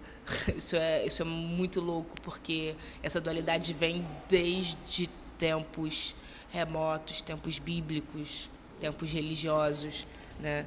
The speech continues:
E aí é uma grande, é, como eu poderia dizer, é uma grande tentativa diária mesmo de romper com esses estigmas acerca das, da mulher e das mulheres em narrativas cinematográficas,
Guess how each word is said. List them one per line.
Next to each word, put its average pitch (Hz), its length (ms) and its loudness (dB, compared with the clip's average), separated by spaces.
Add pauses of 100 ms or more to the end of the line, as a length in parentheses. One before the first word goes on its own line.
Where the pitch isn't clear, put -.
(280)
E 170 160 8
aí 175 560 8
é 180 240 6
uma 175 140 6
grande, 180 1200 4 (1080)
é, 160 220 -4
como 160 140 -2
eu - 20 -2
poderia 160 340 0
dizer, 156 300 0
é 160 60 4
uma 160 160 0
grande 180 1160 2 (1120)
tentativa 190 540 2
diária 185 460 6
mesmo 170 340 2
de 175 120 2
romper 175 480 2
com - 100 2
esses 175 200 2
estigmas 165 640 6
acerca 160 640 2 (540)
das, 160 460 4
da 156 200 2
mulher 175 460 4
e 170 60 2
das 160 160 0
mulheres 160 420 0
em 170 40 0
narrativas 165 580 2
cinematográficas, 160 1000 -2